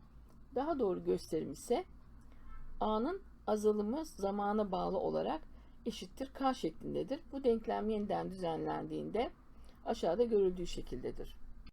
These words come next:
Bu denklemin integrali alındığında A'nın konsantrasyonu eşittir A'nın sıfırıncı konsantrasyonu eksi K T denklemi elde edilir.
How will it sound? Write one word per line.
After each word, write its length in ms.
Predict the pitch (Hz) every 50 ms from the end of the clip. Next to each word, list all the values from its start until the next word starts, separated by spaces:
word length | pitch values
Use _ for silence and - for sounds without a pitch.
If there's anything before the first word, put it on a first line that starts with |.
| - _ _ _ - - - - - - - - - - - - - - - - - -
Bu 120 | 269 311
denklemin 460 | 349 311 277 - - 240 233 269 -
integrali 600 | - 240 247 - 247 240 233 240 240 247 247 -
alındığında 720 | - 175 175 160 156 151 147 147 147 143 175 220 285 - - - - - - - -
A'nın 300 | 214 214 220 226 262 311
konsantrasyonu 880 | 294 - 240 214 196 - - 160 165 - - - 175 - - - - -
eşittir 680 | - - 190 - - 220 - - - 180 269 320 - - - - - - - - - - - - - - - -
A'nın 360 | 196 202 202 240 294 320 -
sıfırıncı 680 | - - 269 269 - 247 220 190 180 - 170 147 160 - - - - - - - - -
konsantrasyonu 920 | - - 156 160 - - 156 151 175 - - 156 - - - 156 151 143 -
eksi 340 | - 208 - - - - -
K 280 | - - 220 190 208 214
T 200 | - 254 240 208
denklemi 400 | 165 160 - - - - 208 202
elde 240 | 190 170 175 190 151
edilir. 360 | 139 - - - 107 110